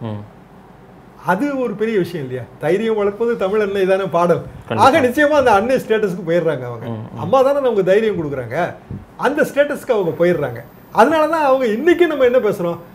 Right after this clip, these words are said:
Speaker 2: "சார், ஜெயலலிதா இருந்திருந்தா இப்படியெல்லாம் நடக்காதுங்க."
Speaker 1: ம்.
Speaker 2: அரசியல்ல பேசுறோமா இல்லையா?
Speaker 1: கண்டிப்பா.
Speaker 2: ஆக அவர்கள் காட்டிய உறுதியும் அவர்கள் காட்டிய தைரியமும் அவர்கள் திட்டங்கள் மூலமாக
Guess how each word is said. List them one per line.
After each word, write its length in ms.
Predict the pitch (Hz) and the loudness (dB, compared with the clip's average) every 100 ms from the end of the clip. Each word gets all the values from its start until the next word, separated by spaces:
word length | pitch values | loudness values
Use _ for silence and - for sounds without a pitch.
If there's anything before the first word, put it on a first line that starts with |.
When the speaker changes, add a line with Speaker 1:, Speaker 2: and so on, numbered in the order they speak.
| - | -20
Speaker 2:
"சார், 240 | - 233 113 | -10 -8 -6
ஜெயலலிதா 420 | 147 247 294 285 | -4 -4 -4 -2
இருந்திருந்தா 420 | 254 240 240 233 226 | -2 -2 -6 -6 -6
இப்படியெல்லாம் 420 | 165 170 190 160 | -4 -6 -6 -6
நடக்காதுங்க." 560 | 165 175 156 147 135 123 - | -6 -4 -6 -4 -6 -8 -10
Speaker 1:
ம். 180 | 110 101 | -8 -4
Speaker 2:
அரசியல்ல 360 | 180 208 226 175 | -4 0 0 0
பேசுறோமா 400 | 190 190 190 185 | -2 -4 -6 -6
இல்லையா? 220 | 147 143 | -6 -8
Speaker 1:
கண்டிப்பா. 420 | 131 107 101 107 - - | -8 -8 -10 -14 -18 -16
Speaker 2:
ஆக 560 | - 135 127 147 202 - - - | -12 -10 -8 -4 -4 -6 -14 -8
அவர்கள் 320 | 151 156 143 | -4 -4 -6
காட்டிய 480 | 151 180 208 233 208 | -6 -8 -8 -2 -2
உறுதியும் 560 | 151 170 165 127 131 - - - - | -2 -4 -6 -8 -10 -12 -18 -20 -12
அவர்கள் 400 | 156 170 160 160 | -4 -2 -2 -4
காட்டிய 520 | - 165 180 214 180 | -6 -6 -6 -4 -4
தைரியமும் 760 | 127 139 185 202 165 120 147 233 - - - - | -2 0 0 0 -6 -6 -10 -12 -16 -20 -16 0
அவர்கள் 420 | 180 240 240 214 | 2 2 2 0
திட்டங்கள் 460 | 202 185 302 277 226 | -4 -6 -2 0 0
மூலமாக 640 | 190 165 143 123 123 | -2 -4 -4 -6 -8